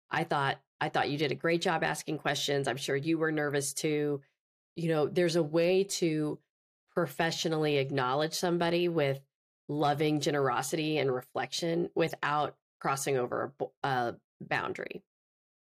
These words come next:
If you're in, I keep going back to a family crisis situation as an example, perhaps it's,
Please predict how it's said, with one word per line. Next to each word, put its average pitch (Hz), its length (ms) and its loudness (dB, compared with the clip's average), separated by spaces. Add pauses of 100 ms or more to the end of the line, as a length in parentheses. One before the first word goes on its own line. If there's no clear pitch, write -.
(380)
If 151 160 -4
you're 160 120 2
in, 151 520 -2 (420)
I 147 60 -8
keep 143 180 -4
going 139 200 0
back 135 180 -2
to 139 120 -2
a 135 40 -2
family 135 300 0
crisis 139 380 -4
situation 135 480 -2
as 131 160 -2
an 135 100 0
example, 131 540 -2
perhaps 139 640 -6
it's, 135 400 -4